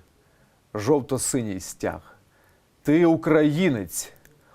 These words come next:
у борні священній відроджується нація твоя,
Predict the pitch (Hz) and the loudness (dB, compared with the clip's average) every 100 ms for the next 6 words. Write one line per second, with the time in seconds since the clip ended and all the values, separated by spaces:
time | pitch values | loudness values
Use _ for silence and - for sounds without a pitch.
0 | - 151 196 196 202 233 170 175 185 - | -2 4 6 6 6 4 4 2 0 0
1 | 240 214 185 180 165 165 185 156 139 156 | 2 2 2 2 2 4 2 2 2 2
2 | 156 170 147 156 156 - 110 98 87 - | 2 0 0 2 2 2 -2 -4 -4 -4
3 | 87 85 73 | -4 -2 -4